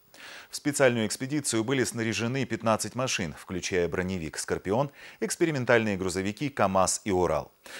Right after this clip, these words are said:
За два месяца машины преодолели четыре тысячи двести километров. В ходе испытаний им пришлось пройти проверку в условиях пустыни, степи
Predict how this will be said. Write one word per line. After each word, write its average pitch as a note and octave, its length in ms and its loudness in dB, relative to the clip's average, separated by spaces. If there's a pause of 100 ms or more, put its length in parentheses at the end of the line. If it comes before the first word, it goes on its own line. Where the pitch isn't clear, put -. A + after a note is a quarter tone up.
(140)
За D#3 180 12
два C#3+ 160 6
месяца D#3+ 380 0
машины D3 360 2
преодолели C#3 680 4
четыре A#2 380 -4
тысячи A#2 360 -2
двести G2+ 380 0
километров. B2+ 640 0
В - 80 -14
ходе F#2 240 4
испытаний G2 500 2
им F2 80 -2
пришлось F#2 400 -2
пройти G2 320 0
проверку B2 460 2
в C#3+ 60 0
условиях C3+ 500 2
пустыни, C3 480 -2
степи C#3+ 480 -2